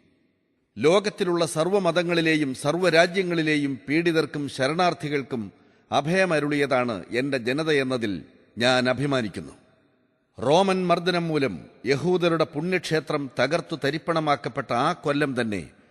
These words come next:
ദക്ഷിണ ഭാരതത്തിൽ വന്ന് അഭയം പ്രാപിച്ച ആ ഇസ്രയേൽ വർഗത്തിന്റെ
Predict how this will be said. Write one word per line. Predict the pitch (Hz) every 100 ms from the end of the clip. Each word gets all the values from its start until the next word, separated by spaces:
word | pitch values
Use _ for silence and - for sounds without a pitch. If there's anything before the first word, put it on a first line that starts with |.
| _ _ _ -
ദക്ഷിണ | 147 - 190
ഭാരതത്തിൽ | 143 147 151 151 143 135
വന്ന് | 131 131
അഭയം | 131 147 151
പ്രാപിച്ച | 139 139 123 107 120 110 - - _ _ -
ആ | 127 143
ഇസ്രയേൽ | 143 143 - 180 170 156
വർഗത്തിന്റെ | 147 139 135 - 135 127